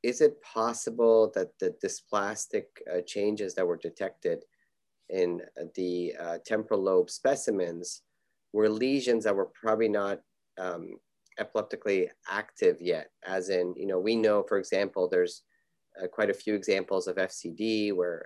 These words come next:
patients are not having seizures from that area, or it's, uh, quiescent and still not, uh, producing seizures, or, you know, a typical case, for example, of tuberous sclerosis complex, where, you know, we have multiple lesions in the brain, but they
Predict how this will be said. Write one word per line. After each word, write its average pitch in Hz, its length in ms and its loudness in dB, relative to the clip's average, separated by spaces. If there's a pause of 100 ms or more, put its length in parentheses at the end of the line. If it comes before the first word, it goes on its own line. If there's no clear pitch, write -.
(240)
patients 92 320 -4
are 87 200 -4
not 87 100 -4 (140)
having 87 220 -4 (360)
seizures 98 440 -2
from 123 180 4
that 101 180 2 (160)
area, 92 280 4 (520)
or 92 200 6 (260)
it's, - 400 -8
uh, 85 120 -6 (120)
quiescent 98 580 0
and 82 100 -6 (100)
still 95 200 0 (100)
not, 87 140 -2 (200)
uh, 82 160 -12 (300)
producing 87 380 -4 (100)
seizures, 113 420 8 (440)
or, 113 140 2
you 110 80 6
know, 107 120 8
a 98 100 0
typical 113 280 2
case, 104 380 2
for 95 120 0
example, 92 320 0
of 90 80 -2
tuberous 90 320 2
sclerosis 95 460 2
complex, 80 400 -8 (120)
where, 87 200 0
you 87 60 -8
know, 85 180 -2
we 85 120 -4
have 82 100 -12 (120)
multiple 95 460 2 (640)
lesions 107 460 2
in 92 60 0
the 90 180 -2
brain, 87 240 2 (100)
but 82 140 -6
they 87 120 4